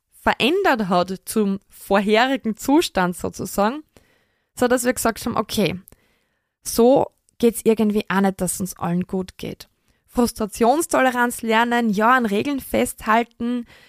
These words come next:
das entsprechend begleiten, ist uns ja allen bewusst und ist ja auch schön, wichtig und gut. Nur wir kommen da wirklich regelmäßig in eine Situation,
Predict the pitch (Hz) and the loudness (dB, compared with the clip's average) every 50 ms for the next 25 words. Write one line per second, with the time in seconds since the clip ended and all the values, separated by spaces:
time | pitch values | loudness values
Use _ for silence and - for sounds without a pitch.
0 | - - 220 202 - - - 214 208 - - - 220 240 - - - 220 - 226 | -10 -8 -8 -8 -6 -4 -2 -2 -2 -2 -2 -2 0 0 0 -2 -6 -4 -4 -4
1 | 214 - 220 202 190 196 220 262 - - 262 262 262 262 - - 269 285 - 330 | -4 -2 0 2 2 2 2 0 -2 -6 -6 -4 -4 -4 -2 -2 -2 0 0 -2
2 | 302 - 285 254 254 247 - - - 240 277 349 359 302 294 254 214 240 311 370 | 0 2 2 4 4 4 2 2 2 4 4 4 2 2 0 0 2 4 4 4
3 | 403 - - 285 269 226 262 349 427 - 381 320 - 233 254 285 247 - - - | 4 4 0 -2 -2 0 2 2 2 2 2 2 4 4 4 2 2 -2 -2 0
4 | 262 269 302 320 294 240 269 349 - - 285 220 233 233 220 - - 285 262 233 | 2 2 4 2 2 2 2 2 2 0 -2 -2 -2 -2 -2 2 2 4 4 4
5 | - - - - - - _ _ - 240 247 254 247 247 233 226 - - _ _ | 2 -4 -14 -20 -20 -20 _ _ 0 2 4 6 6 4 4 2 0 -4 _ _
6 | _ 208 196 247 214 - - - 190 185 208 233 262 262 240 208 185 175 190 196 | _ -2 0 0 0 0 -2 0 0 2 2 2 2 2 2 0 0 2 0 0
7 | 202 202 - - 254 269 320 349 - - _ _ _ _ _ _ _ 196 190 180 | 0 0 -2 -4 -2 -2 -2 -2 -4 -10 _ _ _ _ _ _ _ -2 0 0
8 | 175 185 220 226 214 208 208 214 - 277 269 - 240 220 202 196 - - 196 - | 0 2 0 2 2 2 2 2 0 -2 -2 0 0 0 0 0 0 -2 -4 -4
9 | - 190 180 - - - - 170 165 180 202 240 294 | -4 -4 -6 -4 -6 -4 0 2 2 2 2 0 -2